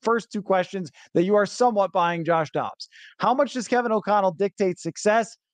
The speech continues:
Seven. So that puts us up to twenty-two. And with how you did in high school science class is actually gonna tip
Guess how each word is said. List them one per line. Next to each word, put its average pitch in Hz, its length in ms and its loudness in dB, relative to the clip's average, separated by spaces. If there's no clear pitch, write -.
Seven. 175 760 -2
So - 180 2
that 185 240 2
puts 196 260 -4
us 175 200 0
up 175 240 0
to 160 120 -6
twenty-two. 202 1200 -2
And 220 280 2
with 214 140 2
how 240 240 2
you 311 180 -6
did 262 220 0
in 233 80 2
high 214 240 2
school 247 420 0
science 240 440 -2
class 202 340 0
is 175 140 -14
actually 254 400 -4
gonna 233 180 0
tip - 240 0